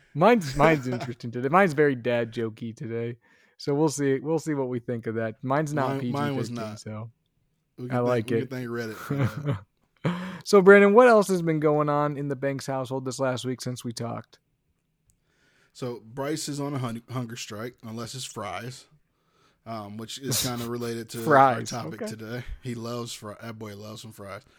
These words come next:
Speaker 2: You can always
Speaker 1: Who
Speaker 2: get him eating
Speaker 1: doesn't?
Speaker 2: fries in Indian food. Um,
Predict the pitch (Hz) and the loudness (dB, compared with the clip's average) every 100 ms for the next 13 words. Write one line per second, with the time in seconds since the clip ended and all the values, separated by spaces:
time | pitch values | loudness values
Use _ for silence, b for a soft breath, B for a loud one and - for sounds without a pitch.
0 | - 117 120 123 123 131 123 117 185 120 | -18 -10 -6 -6 -2 -2 2 4 4 2
1 | 120 117 120 101 113 107 107 117 107 104 | -8 -10 -12 -12 -12 -12 -14 -16 -16 -16
2 | - _ _ _ _ _ _ - 113 101 | -20 _ _ _ _ _ _ -12 -10 -10
3 | 95 95 123 | -14 -16 -18